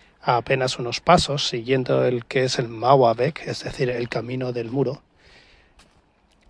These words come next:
pues, em, se encuentra el cementerio Invalidenfriedhof.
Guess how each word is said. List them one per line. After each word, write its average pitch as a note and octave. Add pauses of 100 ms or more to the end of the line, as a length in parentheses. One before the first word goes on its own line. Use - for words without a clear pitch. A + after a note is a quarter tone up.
(200)
pues, A#2+
em, A2+
se C3+
encuentra C#3+
el A2+
cementerio B2+ (300)
Invalidenfriedhof. A#2+